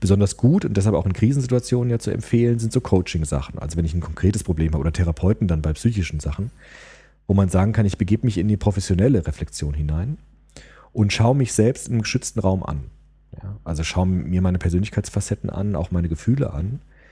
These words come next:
und kann dann in einem geschützten Raum mit professionellen Leuten darüber sprechen. Das ist sehr gut. Also es ist natürlich, es funktioniert ja auch.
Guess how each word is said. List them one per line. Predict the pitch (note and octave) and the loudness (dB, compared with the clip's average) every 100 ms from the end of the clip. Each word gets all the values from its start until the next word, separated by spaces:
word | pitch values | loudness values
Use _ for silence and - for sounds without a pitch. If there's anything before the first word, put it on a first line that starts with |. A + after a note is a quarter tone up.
| _ _ | _ _
und | G#2+ G2+ | -4 -2
kann | G2+ F#2+ | 0 2
dann | F#2+ C3 | 2 2
in | |
einem | A#2+ | 0
geschützten | G2+ - - - | -2 -4 -6 -4
Raum | G2 F2+ A2+ D#3 D#3 D3 - | 0 2 2 2 -2 -6 -6
mit | A2+ A2 - | 0 0 0
professionellen | - F2+ F2 - E2+ A2+ D3+ | -6 -4 -4 -2 2 2 4
Leuten | B2 A2 A2+ A2 | 2 0 -2 -2
darüber | G#2+ A2 | 0 0
sprechen. | - D#2+ C#2+ | 0 0 0
Das | E2+ | -2
ist | A#2 - | 0 4
sehr | A2 | 4
gut. | D#3+ C3+ | 4 2
Also | - F2 | 0 -2
es | E2 | -2
ist | |
natürlich, | F2+ A#2+ G2 | 0 0 0
es | - | -2
funktioniert | G2 - C3 | -2 2 2
ja | F#2 | 2
auch. | C#2 F#2+ C3 | 0 -2 -2